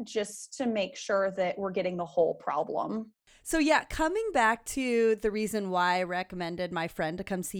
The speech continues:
Speaker 2: you before she gave birth was I'm a thirty-five-year-old woman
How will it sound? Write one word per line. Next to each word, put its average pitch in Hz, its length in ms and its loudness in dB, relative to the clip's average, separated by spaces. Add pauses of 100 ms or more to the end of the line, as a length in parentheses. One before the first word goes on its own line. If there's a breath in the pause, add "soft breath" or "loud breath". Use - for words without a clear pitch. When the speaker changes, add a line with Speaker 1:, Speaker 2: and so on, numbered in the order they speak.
Speaker 2:
you 180 180 -2
before 170 600 -2
she 160 640 -6
gave 165 340 -4
birth 185 460 -4
was 185 320 0 (300 loud breath)
I'm 202 160 2
a 196 80 2
thirty-five-year-old 233 1000 2
woman 160 640 -2